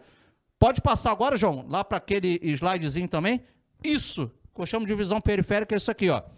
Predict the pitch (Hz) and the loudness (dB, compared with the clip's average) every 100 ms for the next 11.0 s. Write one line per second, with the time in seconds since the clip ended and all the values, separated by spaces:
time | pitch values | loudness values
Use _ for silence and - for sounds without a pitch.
0 | - - - 202 190 151 240 233 214 196 | -20 -6 0 2 2 2 4 2 2 2
1 | 311 285 277 226 - 185 262 247 _ _ | 2 4 4 4 2 4 4 2 _ _
2 | _ _ _ _ - 151 185 - 254 226 | _ _ _ _ -2 2 2 4 2 2
3 | - 185 170 247 254 - 254 - 240 240 | -2 -4 0 2 0 0 0 2 0 0
4 | 240 226 220 254 208 190 185 185 190 175 | 2 2 4 2 2 2 2 2 2 2
5 | 233 180 254 208 - 247 247 247 233 226 | 2 4 2 2 0 0 2 0 0 0
6 | 247 240 196 185 131 - - - 156 180 | 0 0 2 2 0 -8 -12 -4 0 2
7 | 247 208 233 233 233 - 208 180 262 240 | 2 2 0 0 -2 0 -2 -2 -2 -2
8 | 247 269 262 240 247 262 214 196 170 - | 0 0 -2 -2 -4 -2 0 0 0 -2
9 | 160 208 - - 160 208 185 240 240 233 | -2 -4 -6 -10 -6 -4 -4 -4 -6 -2
10 | 233 208 226 226 233 240 - 214 180 123 | 0 0 0 -2 -4 -4 -2 0 -2 -4